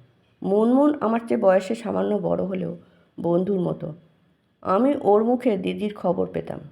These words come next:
তখন বুঝিনি, আজ বুঝি। একজন জুনিয়র আর্টিস্টকে মিথ্যা দোষারোপের হেনস্থা করার প্রতিবাদ নিজস্ব স্টাইলে করে দেখিয়ে দিয়েছিলেন মহানায়িকা সুচিত্রা সেন।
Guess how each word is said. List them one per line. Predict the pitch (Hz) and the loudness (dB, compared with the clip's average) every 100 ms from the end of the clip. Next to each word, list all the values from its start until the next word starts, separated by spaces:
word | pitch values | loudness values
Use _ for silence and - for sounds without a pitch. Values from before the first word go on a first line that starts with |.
| _ _ _ _ _ _ | _ _ _ _ _ _
তখন | 202 247 285 247 | 2 4 4 4
বুঝিনি, | 208 208 240 185 175 - | 0 0 0 0 -2 0
আজ | 180 190 | 0 0
বুঝি। | 180 180 170 160 - _ _ _ _ | -2 -6 -6 -12 -14 _ _ _ _
একজন | - 190 226 233 202 | 2 2 2 2 2
জুনিয়র | 185 196 220 226 220 | 0 0 2 2 0
আর্টিস্টকে | - 170 208 - - 165 | 0 -2 -2 -10 -4 -2
মিথ্যা | 156 175 - - 214 | 0 -2 -6 -4 -2
দোষারোপের | 180 175 175 202 202 180 160 - - _ _ - | -2 -4 -2 -4 -4 -4 -6 -6 -20 _ _ 0
হেনস্থা | 170 208 226 233 | 2 2 2 0
করার | 226 226 220 | 2 4 2
প্রতিবাদ | 220 196 185 196 185 165 - _ _ - | 0 -4 -2 0 0 -2 -10 _ _ 0
নিজস্ব | 185 208 233 240 247 | 4 4 4 2 -2
স্টাইলে | - - 190 202 208 | -2 2 4 4 0
করে | 208 185 | 2 2
দেখিয়ে | 185 175 175 196 | 2 -2 -2 -4
দিয়েছিলেন | 196 180 170 165 | -4 -6 -6 -6
মহানায়িকা | 147 147 170 170 170 170 | -6 -6 -4 -4 -4 -6
সুচিত্রা | 165 160 160 156 160 | -8 -12 -14 -16 -16
সেন। | - 170 | -16 -18